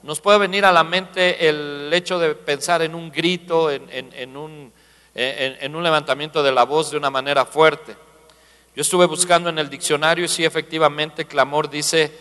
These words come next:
que son gritos de dolor y queja. Pero va un poco más allá porque habla de un conjunto de voces y gritos proferidos con vehemencia, dice, para quejarse de algo, pedir algo de manera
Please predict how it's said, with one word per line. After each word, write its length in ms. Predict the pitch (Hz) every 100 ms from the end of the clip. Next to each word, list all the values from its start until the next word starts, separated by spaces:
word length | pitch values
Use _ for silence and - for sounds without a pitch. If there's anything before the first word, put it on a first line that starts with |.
| - - -
que 140 | 147
son 240 | 175 175
gritos 480 | 165 170 196 190 175
de 100 | 160
dolor 340 | 143 147 160 156
y 60 |
queja. 560 | 151 170 165 - 120 95 _ _ _ _ _ _ _ _ -
Pero 420 | 160 170 165 170
va 140 | 190
un 160 | 226 214
poco 240 | 220 208
más 260 | 196 196 190
allá 360 | 165 165 180
porque 440 | 180 165 - 151 151
habla 320 | 175 190 190
de 100 | 175
un 140 | 175 185
conjunto 560 | 180 165 175 180 175
de 100 | 147
voces 540 | 135 147 175 - 170 -
y 80 | 123
gritos 680 | 147 180 175 127 120 - - _ _ _ _ _
proferidos 680 | - 160 165 165 202 202 190
con 280 | - 170 156
vehemencia, 720 | 156 147 170 202 185 220 226
dice, 480 | 208 175 185 220 240 - - - _ -
para 240 | 151 151
quejarse 600 | 156 156 180 190 190 185
de 140 | 156 151
algo, 480 | 170 185 175 127 113 - - - - _ -
pedir 340 | 156 180 190
algo 500 | 202 208 208 226 226 - - - - -
de 140 | 160
manera 640 | 160 160 175 202 208 208